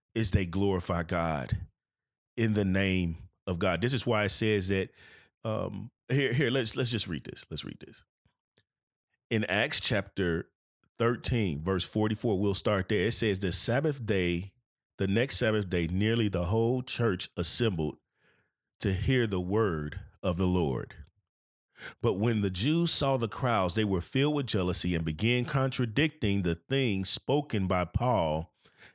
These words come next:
and were blaspheming. Paul and Barnabas spoke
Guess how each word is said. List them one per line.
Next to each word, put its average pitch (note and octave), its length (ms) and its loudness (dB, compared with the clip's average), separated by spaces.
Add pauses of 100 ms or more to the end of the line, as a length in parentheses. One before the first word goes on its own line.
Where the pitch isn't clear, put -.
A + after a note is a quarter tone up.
(120)
and G2+ 220 0
were G#2 140 2
blaspheming. A2 920 0 (1080)
Paul C#3 340 0
and D3+ 140 -2
Barnabas A2 720 0 (180)
spoke - 640 -4